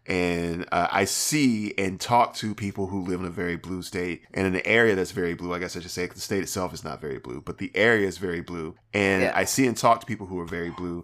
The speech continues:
Speaker 1: So, like, I feel like the, the thing that happens here most likely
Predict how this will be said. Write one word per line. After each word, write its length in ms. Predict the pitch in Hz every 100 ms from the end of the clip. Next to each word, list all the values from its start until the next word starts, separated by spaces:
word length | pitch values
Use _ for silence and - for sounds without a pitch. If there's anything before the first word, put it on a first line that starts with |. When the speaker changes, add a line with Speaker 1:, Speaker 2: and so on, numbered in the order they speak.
| -
Speaker 1:
So, 140 | -
like, 140 | 107 -
I 60 | 98
feel 180 | 127
like 200 | 123 117
the, 400 | 107 101 95 92
the 100 | 92
thing 400 | 92 - 120 120
that 240 | 107 98 95
happens 480 | 98 98 98 90 -
here 460 | 95 90 90 87 _ -
most 340 | 92 95 -
likely 600 | 92 87 101 135 139 139